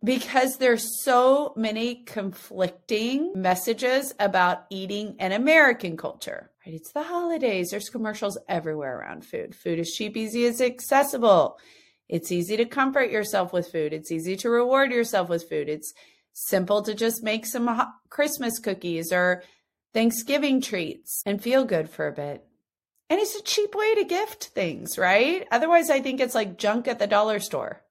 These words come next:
<laughs> Yet we do live in a culture where we're like, "We all have too much stuff anyway," right?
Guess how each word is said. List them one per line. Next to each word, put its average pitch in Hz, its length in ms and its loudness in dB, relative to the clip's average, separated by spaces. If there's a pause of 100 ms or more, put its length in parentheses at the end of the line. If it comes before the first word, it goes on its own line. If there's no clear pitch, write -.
(400)
<laughs> - 500 0
Yet 320 300 10
we 359 140 6
do 403 320 2
live 403 180 0
in 339 80 6
a 330 120 2
culture 320 300 4
where 302 140 8
we're 294 120 8
like, 277 200 6
"We 277 120 2
all 269 120 10
have 269 140 8
too 302 140 -2
much 240 220 4
stuff 220 300 4
anyway," 180 540 -2 (340)
right? 262 460 4